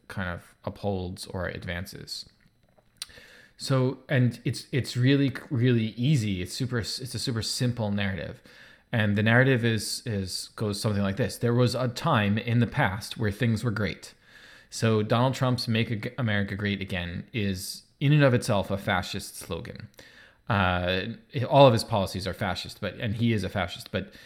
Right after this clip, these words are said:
at its core, uh, of all forms of fascism, and including the Nazis in Germany, there was this moment in the past where things were really great and better.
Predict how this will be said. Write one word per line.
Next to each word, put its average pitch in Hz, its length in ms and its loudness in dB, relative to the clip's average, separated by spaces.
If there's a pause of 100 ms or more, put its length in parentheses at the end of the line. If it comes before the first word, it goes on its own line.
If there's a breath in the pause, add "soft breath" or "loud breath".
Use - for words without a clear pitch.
(220 loud breath)
at 113 160 4
its 107 140 -2
core, 104 680 6 (500)
uh, 101 400 2
of 104 140 2
all 120 200 8
forms 120 300 2
of 104 100 0
fascism, 90 920 -2 (100)
and 98 220 -2
including 107 720 2
the 98 180 0
Nazis 101 440 -2
in 104 80 0
Germany, 87 440 -4 (420 loud breath)
there 117 180 6
was 117 220 6
this 123 180 4
moment 117 560 4 (440 soft breath)
in 107 100 2
the 101 80 0
past 101 720 -2 (300 soft breath)
where 107 140 0
things 117 280 4
were 117 60 4
really 107 280 2
great 98 600 -2 (180)
and 98 240 -2
better. 92 440 -4